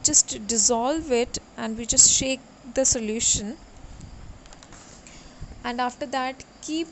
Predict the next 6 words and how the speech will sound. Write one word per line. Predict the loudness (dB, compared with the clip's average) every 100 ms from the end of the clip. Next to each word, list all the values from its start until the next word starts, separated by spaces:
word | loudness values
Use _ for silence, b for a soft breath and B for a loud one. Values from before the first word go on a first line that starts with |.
| -10 -20 -20 -20 -16 -14 -12 -12 -2
iron | 0 2 0 -2
nails | -2 0 0
into | 0 -2 -4
the | -2 -2 -2 -6 -20 -18 -4
test | -2 2 2
tube, | 0 -8